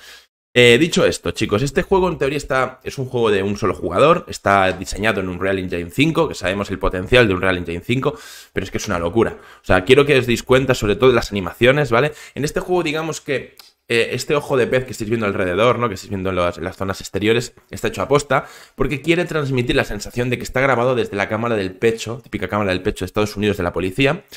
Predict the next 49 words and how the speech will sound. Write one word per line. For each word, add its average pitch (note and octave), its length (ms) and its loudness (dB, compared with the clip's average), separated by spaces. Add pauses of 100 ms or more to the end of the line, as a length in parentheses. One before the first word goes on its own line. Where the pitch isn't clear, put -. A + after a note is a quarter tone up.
(480)
Pero B2 180 0
quiero F3 200 4
que F3+ 120 2
veáis B2+ 320 6
sobre - 180 6
todo B2+ 220 0
las A2 280 2
animaciones. F2 760 -4
El A#2 160 -2
tema D3 140 6
de F3 40 2
las D#3 140 -4
animaciones C3 420 -4
es A#2+ 80 -8
una A2 140 -2
cosa B2 180 -2
que F#2+ 140 -2
me G2 160 0
ha A#2 80 2
volado G2 480 2
la F2+ 180 -2
cabeza. F2 540 -6
O - 280 -20
sea, G2 100 2
mirad, G2 200 2
por C#3+ 140 4
ejemplo, C#3 320 2
que G2+ 80 -2
no G#2+ 100 -2
se A#2+ 140 -2
repite A2+ 260 0
una A2 80 0
animación G2+ 400 0
al A2+ 100 2
mover F2+ 240 0
la F2 120 -4
pistola. D#3+ 480 2 (420)
Mirad G3+ 280 4
cómo A#2 260 2
el, F#2+ 300 -2
el F2 120 -6
personaje F#2+ 400 -4
mueve A2 240 4
la A2 80 4
pistola G2+ 320 0
de F#2 100 2
lado F#2+ 200 4
a F#2+ 40 4
lado F#2+ 300 2